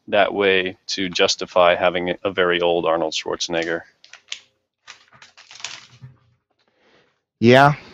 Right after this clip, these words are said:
Speaker 2: yeah, that's true. Uh, but their young, uh, C G Arnold, I thought looked pretty good too. Um, any kind of screen time they gave him.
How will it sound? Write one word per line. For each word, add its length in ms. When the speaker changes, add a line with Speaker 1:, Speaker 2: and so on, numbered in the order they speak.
Speaker 2:
yeah, 320
that's 200
true. 320
Uh, 360
but 300
their 160
young, 520
uh, 160
C 320
G 360
Arnold, 500
I 100
thought 220
looked 180
pretty 160
good 220
too. 220
Um, 540
any 180
kind 260
of 80
screen 460
time 240
they 120
gave 260
him. 160